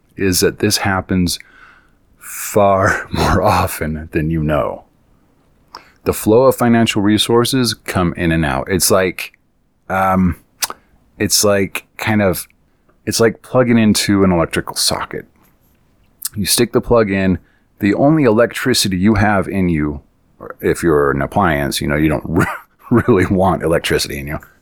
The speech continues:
I guess. But if you're an appliance or,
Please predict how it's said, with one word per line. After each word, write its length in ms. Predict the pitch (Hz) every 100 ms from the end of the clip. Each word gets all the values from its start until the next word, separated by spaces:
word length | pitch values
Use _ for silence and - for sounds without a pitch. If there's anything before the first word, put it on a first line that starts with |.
| _
I 40 |
guess. 180 | - - - - - - _ -
But 240 | 87 85 -
if 180 | 101 107
you're 180 | 156
an 60 | 220
appliance 540 | - - 73 67 73
or, 280 | 85 85 82